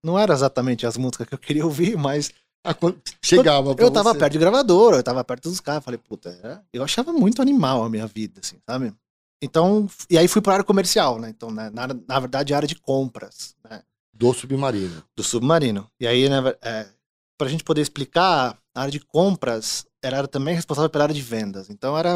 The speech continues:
Speaker 1: a, a gestão comercial das lojinhas ali. Cada categoria que tem no site ali tinha
Speaker 2: Sim,
Speaker 1: uma
Speaker 2: sim.
Speaker 1: estrutura de gestão. Então, quem compra é responsável pela venda, pelo marketing. Então, é,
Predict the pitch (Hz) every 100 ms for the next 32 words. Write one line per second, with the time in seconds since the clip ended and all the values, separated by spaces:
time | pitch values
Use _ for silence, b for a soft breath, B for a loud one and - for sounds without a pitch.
0 | 175 139 139 139 131 139 139 180 196 185
1 | 160 - 160 180 165 175 131 117 107 107
2 | - 156 165 160 156 143 135 143 143 -
3 | 127 123 - - 117 123 139 131 123 151
4 | - 156 - 147 151 139 160 - - 143
5 | 190 - _ _ _ _ 139 - 139 -
6 | 139 131 123 120 - 117 110 123 123 131
7 | 151 143 110 113 113 123 139 127 110 -
8 | 110 107 - 120 131 127 120 113